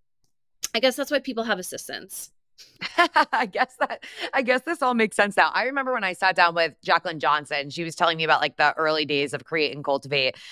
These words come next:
Speaker 2: And she would be like, "I'm running around, like, trying to put on this, like, six hundred person convention."
Speaker 1: Right.
Speaker 2: And
Speaker 1: Oh my
Speaker 2: someone,
Speaker 1: gosh,
Speaker 2: like,
Speaker 1: she's
Speaker 2: pulled
Speaker 1: like,
Speaker 2: me to the
Speaker 1: "Please."
Speaker 2: side and was like,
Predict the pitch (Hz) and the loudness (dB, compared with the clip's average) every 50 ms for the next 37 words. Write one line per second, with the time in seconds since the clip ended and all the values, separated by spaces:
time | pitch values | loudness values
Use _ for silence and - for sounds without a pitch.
0 | - - - 196 196 - - 208 190 185 180 151 175 175 170 165 160 151 - - | -12 -4 -2 -2 0 0 0 2 2 2 2 2 2 4 4 4 4 4 2 0
1 | 208 233 226 208 202 214 240 277 294 262 202 180 180 185 175 160 156 147 - 170 | 0 0 0 -2 -6 -6 -6 -6 -8 -6 -4 -2 -4 -4 -4 -6 -8 -6 -2 0
2 | 160 160 160 151 185 175 160 156 156 156 151 143 - - 139 131 - - - - | 0 0 0 -2 0 2 2 2 2 2 -2 -6 -6 -6 -8 -8 -8 -12 -6 -4
3 | 202 190 - - - 185 220 202 196 196 160 - - 170 156 156 - - 156 156 | -4 -4 -4 -6 -4 -2 -2 0 0 0 0 0 -2 -4 -4 -2 -2 -4 -4 -4
4 | 147 165 165 151 139 139 156 151 - 160 143 127 120 - - - - - - - | -4 -8 -6 -4 -2 -4 -4 -2 0 0 2 2 0 -2 -4 -10 -14 -18 -12 -4
5 | - 180 185 - - 196 - 196 190 185 170 - 170 - - 190 165 185 185 156 | -2 -2 0 2 2 2 4 4 0 0 0 -2 -2 -4 -6 -6 -4 -4 -4 -4
6 | - 185 185 160 170 151 170 160 175 175 165 165 160 156 147 147 151 156 165 156 | -6 -10 -8 -6 -2 0 0 0 2 4 4 4 4 2 0 -2 -6 -8 -10 -6
7 | - 175 165 160 160 | -4 -2 -2 -2 -2